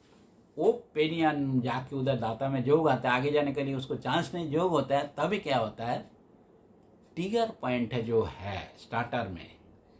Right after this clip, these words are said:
वो trigger point, दोनों बाजू में trigger point रहता है ऐसा, वो trigger point contact हो जाता है और battery से और ज़ोर से, heavy एम्पियर से करंट खींचता है और वो ज़ोर से घुमाता है, घुमाने की कोशिश करता है नहीं, तो ज़ोर से घुमाता है,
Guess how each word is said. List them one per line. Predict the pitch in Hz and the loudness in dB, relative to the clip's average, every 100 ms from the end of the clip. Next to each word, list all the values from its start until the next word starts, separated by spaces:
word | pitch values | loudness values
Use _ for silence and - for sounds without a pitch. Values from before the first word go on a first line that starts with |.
| - - - | -20 -20 -10
वो | 107 190 - | -6 -6 -8
trigger | - 165 185 | -8 -2 0
point, | - 135 135 | 0 0 0
दोनों | 110 120 143 | 0 -2 -2
बाजू | 131 131 | 0 -2
में | 143 | -4
trigger | 143 131 127 | -6 -4 -4
point | - 107 104 98 | -4 -6 -8 -10
रहता | 92 95 | -14 -16
है | 85 | -18
ऐसा, | - 95 - - - - - | -18 -20 -20 -20 -20 -14 0
वो | 151 | 2
trigger | 220 165 165 135 | 2 -2 -2 -2
point | - 143 143 190 - - _ - | -2 -2 -2 -4 -12 -20 _ -12
contact | 123 120 143 131 | -6 -4 -4 -4
हो | 117 | -4
जाता | 92 - 95 | -6 -12 -14
है | 110 - - - - | -16 -16 -20 -16 -4
और | 120 190 - | 2 4 2
battery | 127 127 165 | 0 -4 -6
से | 175 185 | -2 2
और | 185 190 131 - | 2 2 -2 0
ज़ोर | 147 196 220 | 10 12 10
से, | - 120 | 6 -4
heavy | 101 156 | -2 -2
एम्पियर | 196 156 151 139 | 0 -2 -2 -4
से | 147 | -6
करंट | 139 117 127 131 | -8 -6 -6 -6
खींचता | 110 - 139 | -8 -10 -8
है | 127 | -6
और | 127 | -4
वो | 147 170 | -2 -2
ज़ोर | 135 160 202 | 2 8 8
से | - 143 | 8 -2
घुमाता | 110 101 - - | -8 -12 -16 -20
है, | - - _ _ _ | -20 -20 _ _ _
घुमाने | 101 110 156 | -4 0 0
की | 170 - | -2 -4
कोशिश | 196 196 | -2 -2
करता | - 156 131 | -2 -2 0
है | 139 | 0
नहीं, | 202 - - - - - | -2 -4 -12 -20 -20 -10
तो | 175 | -4
ज़ोर | 151 170 226 | 6 10 10
से | 220 | 8
घुमाता | 196 151 120 123 165 | 2 2 -2 0 -2
है, | - | -4